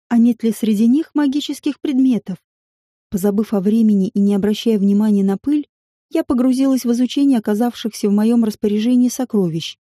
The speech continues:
Здесь были книги, одежда, сломанные детские игрушки,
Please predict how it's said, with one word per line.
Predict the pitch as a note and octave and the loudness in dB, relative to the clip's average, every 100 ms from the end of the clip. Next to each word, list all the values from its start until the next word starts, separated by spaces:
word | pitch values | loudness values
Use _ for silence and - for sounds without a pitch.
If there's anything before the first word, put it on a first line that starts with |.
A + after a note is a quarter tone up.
| _ _ _ _ _ _ _ _ A3 | _ _ _ _ _ _ _ _ -4
Здесь | G#3 D4 B3 | 0 0 2
были | B3 B3+ | 0 0
книги, | - G3+ G#3+ F#3+ F3+ | 0 0 2 0 -2
одежда, | F#3 E3 A3+ G#3 F#3+ | -2 0 0 0 -4
сломанные | A3+ - C4 C4+ C4 A#3+ | -4 -2 2 2 2 2
детские | C4 - C4+ B3 | -2 -2 -2 0
игрушки, | G#3+ A3 G3 - F3+ | 0 -2 -4 -8 -8